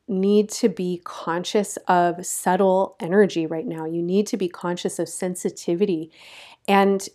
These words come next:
it is so supportive when you are working in the spiritual dimension. It's really, really supportive for you. Um, okay, so I hope you can make it to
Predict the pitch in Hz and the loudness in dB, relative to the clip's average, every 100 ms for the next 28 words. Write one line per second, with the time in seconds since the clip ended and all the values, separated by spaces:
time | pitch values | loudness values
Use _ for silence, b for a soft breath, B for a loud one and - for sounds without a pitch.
0 | _ _ _ _ 220 214 202 - 202 214 | _ _ _ _ 4 4 4 2 2 2
1 | 226 262 - - 208 202 165 160 - - | 2 -2 -2 0 0 2 0 -4 -6 -8
2 | 170 190 196 190 185 170 170 175 170 165 | 0 2 2 2 0 -2 -4 -4 -4 -6
3 | 165 165 160 156 156 165 156 - - - | -6 -8 -8 -10 -8 -8 -8 -10 -8 -8
4 | - - 185 175 170 190 196 185 185 208 | -10 -14 -14 -12 -4 2 4 2 -2 -4
5 | 170 165 165 165 170 160 160 - 160 160 | -6 -4 -6 -6 -6 -6 -6 -8 -10 -10
6 | _ B B B B B B _ - 180 | _ B B B B B B _ 2 2
7 | 170 - 214 - - - 190 233 269 294 | 2 0 0 0 2 4 6 6 4 4
8 | 294 269 269 262 - 196 190 180 | 2 4 2 2 0 2 4 0